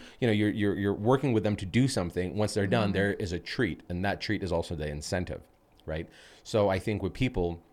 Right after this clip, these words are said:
Speaker 2: Is the treat the approval of people?
Speaker 1: Yeah, I think so. I think so. I think we're, it's just that feedback loop that's there. Um,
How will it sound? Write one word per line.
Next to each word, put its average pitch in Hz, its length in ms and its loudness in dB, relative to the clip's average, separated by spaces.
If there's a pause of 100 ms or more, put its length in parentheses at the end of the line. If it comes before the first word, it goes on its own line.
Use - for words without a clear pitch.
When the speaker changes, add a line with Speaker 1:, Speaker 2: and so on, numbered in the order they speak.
(140)
Speaker 2:
Is 190 80 -8
the 202 80 2
treat 202 360 -2
the 185 160 0
approval 180 720 0
of - 180 -14
people? 180 380 -6
Speaker 1:
Yeah, 220 200 6 (200)
I 170 100 2
think 160 200 2
so. 120 260 2 (400)
I 127 120 4
think 143 180 -2
so. 92 280 -2 (480)
I 127 100 4
think 151 220 4
we're, 127 420 8
it's 117 260 0
just - 200 -6
that 101 140 2
feedback 113 460 2
loop 104 140 0
that's 87 240 0
there. 87 520 2 (120)
Um, 85 420 -2